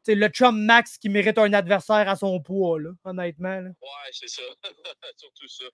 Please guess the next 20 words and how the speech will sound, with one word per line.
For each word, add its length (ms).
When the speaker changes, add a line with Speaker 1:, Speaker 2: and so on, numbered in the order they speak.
Speaker 1:
Ensuite, 540
on 200
a 80
le 140
boy, 500
euh, 180
Tyler 440
Freeman, 760
qui 140
finalement 500
s'est 140
trouvé 220
un 100
adversaire, 460
il 40
s'appelle 300
Mohamed 560
Ado, 400
j'ai 160
aucune 440